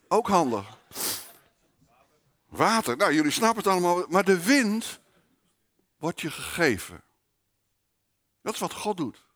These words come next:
God geeft die wind. Maar je zult zelf inderdaad een boot moeten afschappen of in de boot stappen.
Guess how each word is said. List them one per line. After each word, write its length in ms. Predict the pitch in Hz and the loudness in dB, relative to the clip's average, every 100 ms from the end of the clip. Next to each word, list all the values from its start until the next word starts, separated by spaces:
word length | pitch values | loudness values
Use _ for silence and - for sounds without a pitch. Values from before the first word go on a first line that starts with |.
| _ _ | _ _
God 260 | - 202 - | -12 -12 -8
geeft 320 | - 190 - | -8 -8 -10
die 140 | 180 | -12
wind. 400 | 160 151 98 - _ _ _ _ _ _ _ _ _ _ _ _ _ _ | -6 -6 -6 -16 _ _ _ _ _ _ _ _ _ _ _ _ _ _
Maar 120 | - 139 | -8 -6
je 80 | |
zult 260 | 135 151 143 | -4 -6 -4
zelf 380 | - 220 160 147 | -2 0 0 -2
inderdaad 300 | 139 135 131 | -4 -4 -4
een 100 | 120 | -2
boot 300 | 135 - - | 0 0 -2
moeten 180 | 170 113 | -8 -6
afschappen 500 | 139 - 135 127 62 | -6 -6 -10 -8 -10
of 200 | 113 127 | -10 -10
in 100 | 127 | -8
de 60 | |
boot 280 | 113 117 113 | -2 -2 -2
stappen. 540 | - 165 156 104 117 | -8 -8 -6 -8 -10